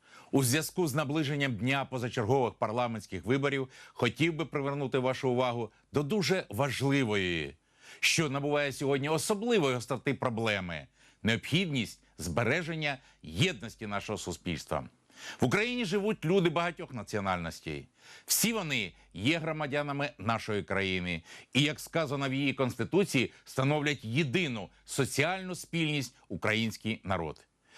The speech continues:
Їм усім основний закон надає рівні права. Всі вони несуть перед своєю країною рівні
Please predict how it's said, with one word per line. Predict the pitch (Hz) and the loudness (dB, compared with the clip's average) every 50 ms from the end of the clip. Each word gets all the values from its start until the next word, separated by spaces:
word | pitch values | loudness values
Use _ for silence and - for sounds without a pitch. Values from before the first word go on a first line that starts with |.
| - - - | -20 -8 0
Їм | - 147 196 233 247 | 2 2 2 2 0
усім | 277 247 - - - 175 165 151 147 135 - - - - | -2 -4 -4 -4 -2 -2 -2 -2 -4 -6 -12 -18 -2 0
основний | 127 147 - - 175 175 190 233 | 0 0 0 0 0 2 2 2
закон | 240 - 247 - - - 196 160 | 2 0 -2 -2 0 0 2 2
надає | 147 156 156 165 185 202 208 | 2 0 0 2 2 2 2
рівні | 202 190 175 160 147 147 135 | 2 0 -2 -2 -2 -4 -4
права. | 107 - 127 123 120 117 110 101 101 - _ _ _ _ _ _ | -2 -2 -2 0 2 0 0 -2 -4 -8 _ _ _ _ _ _
Всі | - - - - 208 220 | -2 0 2 2 2 2
вони | 208 185 156 131 117 98 82 71 - _ | 0 0 -2 -2 -4 -6 -6 -10 -14 _
несуть | - 110 120 - - 160 151 113 - | -4 -2 -2 2 2 2 2 2 0
перед | - 147 160 160 151 139 104 - - _ _ | 0 0 0 0 0 -4 -6 -12 -20 _ _
своєю | - - - 120 127 131 143 160 156 135 120 104 | -16 -8 -2 0 0 2 4 4 2 2 0 -2
країною | - 101 104 113 143 185 196 165 135 107 80 - - - _ | -2 -2 0 2 2 2 2 2 0 -2 -2 -6 -12 -6 _
рівні | - 104 135 170 190 180 180 175 160 | 2 4 4 4 2 0 -2 -4 -6